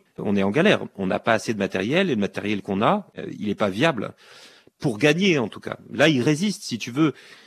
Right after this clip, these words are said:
On est dans une, de plus en plus dans une guerre de position, pour l'instant, en tout cas, hein. Euh, on est dans une guerre de position où les Russes grignotent doucement du terrain parfois, euh, sur certains côtés. Mais ils sont en mesure de résister, les Ukrainiens, parce que c'est une armée professionnelle qui se bat depuis deux mille quatorze.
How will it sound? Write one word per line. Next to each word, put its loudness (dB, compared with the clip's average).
On 6
est 6
dans 4
une, 0
de -4
plus 0
en 6
plus -4
dans 2
une 2
guerre 4
de 2
position, 0
pour 2
l'instant, 4
en 2
tout -12
cas, 0
hein. -6
Euh, -4
on 0
est -2
dans -2
une -2
guerre 4
de 0
position 0
où 6
les 4
Russes 0
grignotent 0
doucement 0
du -8
terrain 0
parfois, 2
euh, -4
sur -10
certains -4
côtés. 0
Mais 4
ils -10
sont -4
en 6
mesure 2
de 2
résister, 2
les 0
Ukrainiens, -2
parce -4
que -8
c'est -6
une -2
armée 0
professionnelle -2
qui -10
se -14
bat 4
depuis -4
deux -2
mille 0
quatorze. -4